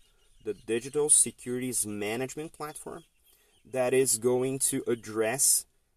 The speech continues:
an industry-wide solution that offers common market infrastructure and standards for private markets. This is the first time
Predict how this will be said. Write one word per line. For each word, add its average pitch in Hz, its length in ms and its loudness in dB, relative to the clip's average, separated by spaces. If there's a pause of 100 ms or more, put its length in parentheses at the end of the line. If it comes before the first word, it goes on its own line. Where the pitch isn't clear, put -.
(220)
an 120 260 -10
industry-wide 143 880 -2
solution 131 680 -4 (180)
that 117 200 -4
offers 117 640 -2 (520)
common 139 340 -8
market 135 400 -4
infrastructure 165 720 -6
and 160 180 -4
standards 117 760 -4 (200)
for 135 240 -4
private 117 400 -4
markets. - 460 -12
This 139 240 -4
is 151 80 -8
the 147 120 0
first 139 480 0
time 113 340 -6